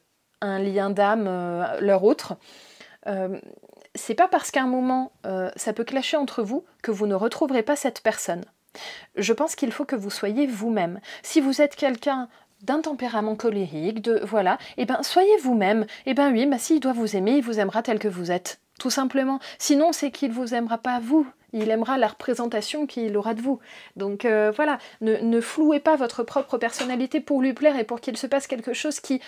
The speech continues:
de toute façon, vous fera souffrir puisque vous pourrez jamais être vous-même. Soyez vous-même dès le départ. Soyez entier, entière, je vous en conjure, vraiment. Montrez-vous tel que vous êtes parce que c'est comme ça que vous pouvez grandir ensemble aussi. Voilà, j'arrête de vous embêter avec mes trucs.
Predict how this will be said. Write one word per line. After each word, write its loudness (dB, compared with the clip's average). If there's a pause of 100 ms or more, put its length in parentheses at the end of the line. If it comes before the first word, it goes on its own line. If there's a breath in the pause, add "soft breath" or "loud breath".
(140 loud breath)
de 0
toute -2
façon, 2
vous -2
fera 0
souffrir -6
puisque -6
vous -2
pourrez -2
jamais 0
être -6
vous-même. -4 (260 loud breath)
Soyez 2
vous-même 0
dès 2
le 0
départ. -4 (220 loud breath)
Soyez 4
entier, -2
entière, 0
je -6
vous -4
en -4
conjure, 0
vraiment. 0 (260 loud breath)
Montrez-vous 0
tel 0
que -4
vous -4
êtes -2 (220 loud breath)
parce -2
que -4
c'est -2
comme -2
ça -2
que -4
vous -4
pouvez 0
grandir -2
ensemble 0
aussi. -6 (400 loud breath)
Voilà, 0
j'arrête -2
de -2
vous -2
embêter -8
avec -4
mes -8
trucs. -14